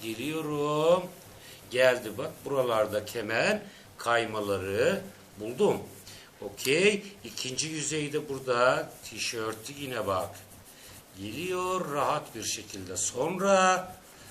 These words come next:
hemen nedir? Bol şeyle tişörtünün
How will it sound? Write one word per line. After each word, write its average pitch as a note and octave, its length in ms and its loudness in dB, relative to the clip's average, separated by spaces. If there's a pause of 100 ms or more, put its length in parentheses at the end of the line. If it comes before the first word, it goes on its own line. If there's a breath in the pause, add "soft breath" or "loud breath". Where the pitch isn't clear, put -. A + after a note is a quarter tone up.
(160 loud breath)
hemen A2+ 380 -2
nedir? F3 500 2 (760 loud breath)
Bol C3 260 2
şeyle G#2 720 -2 (420)
tişörtünün G#2 1120 -2